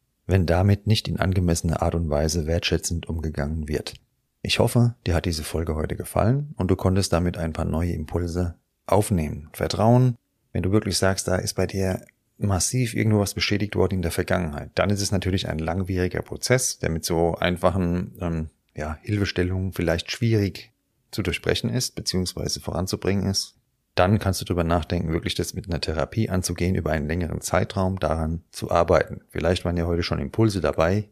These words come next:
die dir in irgendeine Richtung einen Anhaltspunkt geben konnten. Da würde ich mich sehr, sehr freuen. Der Inhalt dieser Folge noch einmal in Kurzform.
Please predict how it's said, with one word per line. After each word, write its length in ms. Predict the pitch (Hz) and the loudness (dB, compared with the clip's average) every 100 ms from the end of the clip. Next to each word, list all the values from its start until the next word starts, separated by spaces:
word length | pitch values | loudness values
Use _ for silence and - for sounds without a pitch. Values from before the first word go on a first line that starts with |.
| - | -8
die 80 | |
dir 140 | 82 82 | -4 -2
in 160 | 80 | -2
irgendeine 400 | 87 95 87 78 | -2 -2 -2 -2
Richtung 420 | 76 - 76 80 78 | -4 -4 -4 -4 -4
einen 160 | 76 | -6
Anhaltspunkt 580 | 76 73 73 - 80 73 | -6 -6 -8 -8 -8 -8
geben 340 | - 76 82 76 _ | -8 -8 -8 -10 _
konnten. 380 | - 117 123 123 | 0 0 2 2
Da 120 | 104 | 2
würde 120 | 80 85 | 2 0
ich 100 | - | -2
mich 140 | 80 | -4
sehr, 180 | 73 76 | -4 -6
sehr 220 | 78 78 | -6 -6
freuen. 340 | - 76 73 - _ _ _ | -8 -6 -6 -8 _ _ _
Der 80 | - | 0
Inhalt 340 | 110 117 123 120 | 4 6 6 4
dieser 220 | 85 82 | 0 -2
Folge 340 | - 87 85 | 2 2 2
noch 140 | 80 - | -2 -2
einmal 400 | 82 82 80 71 | -2 0 -2 -2
in 240 | 67 - | -6 -6
Kurzform. 580 | - 131 - 120 117 | -2 -2 0 0 0